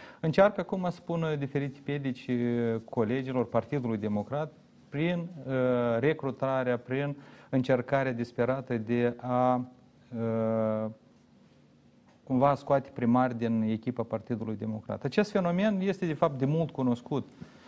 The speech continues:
Noi am urmărit de-a lungul timpului, începând cu două mii douăzeci, mai multe declarații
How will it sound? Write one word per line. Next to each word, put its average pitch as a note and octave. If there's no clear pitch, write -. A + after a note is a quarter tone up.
Noi D#3+
am F3
urmărit E3
de-a D3+
lungul C#3
timpului, A#2+
începând C#3
cu C3+
două C3+
mii B2+
douăzeci, A#2+
mai B2
multe C3
declarații A#2